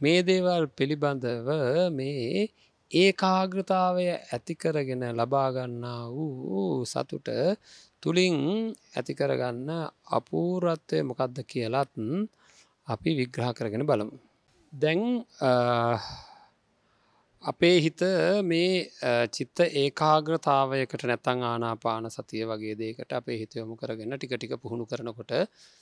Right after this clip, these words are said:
මේ විවේකය ලැබෙනකොට අපේ හිත කාම අරමුණු වලට යන්නේ නැහැ. අර ප්‍රශ්නෙත් එක්ක යන්නේ නැහැ. ගැටීම් වලට යන්නෙත් නැහැ. ව්‍යාපාද අරමුණු වලට යන්නෙත් නැහැ. යන්නේ නැතුව ටිකක් වෙලා තියෙනකොට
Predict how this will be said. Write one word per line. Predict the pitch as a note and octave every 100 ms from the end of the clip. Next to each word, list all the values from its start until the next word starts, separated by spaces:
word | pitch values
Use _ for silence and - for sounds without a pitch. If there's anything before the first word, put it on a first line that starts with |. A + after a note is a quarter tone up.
| - _
මේ | - C#3
විවේකය | B2+ C#3+ D3+ D#3 D3+
ලැබෙනකොට | C3 A2+ B2+ C3+ C#3+ D#3+ F#3
අපේ | C#3 - C3+
හිත | B2+ C3
කාම | - A#2+ B2 C3
අරමුණු | C3 C3 C3
වලට | C3+ C3+
යන්නේ | A#2+ A#2+
නැහැ. | A#2+ A#2
අර | C3
ප්‍රශ්නෙත් | - A2+ - D#3 F3 - _ -
එක්ක | D3+ F3
යන්නේ | C#3+ C3+
නැහැ. | B2+ A#2 A#2
ගැටීම් | B2 F#3 F#3+
වලට | F#3 F3 E3+
යන්නෙත් | D#3 D3 C3+
නැහැ. | B2+ B2
ව්‍යාපාද | C#3 D3+ D3+ D3
අරමුණු | D3 D3 C#3+
වලට | C#3 C3+
යන්නෙත් | C3 B2
නැහැ. | - A#2 - _ - - _ _
යන්නේ | - C#3
නැතුව | E3 E3 F3
ටිකක් | D#3 D3+
වෙලා | E3 D#3+
තියෙනකොට | D#3 C#3 D3 D3+ E3